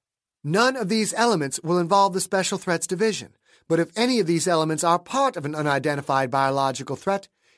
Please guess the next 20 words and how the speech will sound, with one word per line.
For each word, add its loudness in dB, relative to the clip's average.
you 0
will 2
receive 0
full 0
support 0
and -6
cooperation. -2
To -2
make 2
sure 2
that 0
cooperation 0
happens, -2
we 2
are 2
pulling 0
elements 0
from -2
different -2
agencies. -6